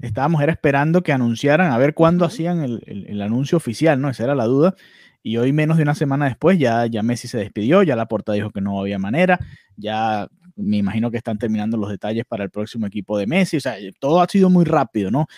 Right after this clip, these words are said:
Speaker 1: También tomando en cuenta, por ejemplo, la Liga Francesa ya empezó, la Liga Española empieza este fin de semana que viene ahora, y bueno, te, me imagino que se habían puesto esta fecha como límite,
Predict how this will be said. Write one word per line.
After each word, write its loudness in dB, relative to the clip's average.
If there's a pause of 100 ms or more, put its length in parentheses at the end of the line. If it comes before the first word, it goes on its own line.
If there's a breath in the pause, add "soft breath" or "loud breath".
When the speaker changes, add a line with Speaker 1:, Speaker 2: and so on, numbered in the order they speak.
(160 soft breath)
Speaker 1:
También 0
tomando 2
en 0
cuenta, 0
por -4
ejemplo, -2
la 2
Liga 0
Francesa -8
ya -6
empezó, 4
la 4
Liga 0
Española -2
empieza -4
este -16
fin -8
de -6
semana -6 (420 loud breath)
que -2
viene 0
ahora, 2
y 6
bueno, 0
te, -10 (460)
me -2
imagino 0
que 2
se -4
habían 0
puesto -2
esta -2
fecha -2
como -2
límite, 2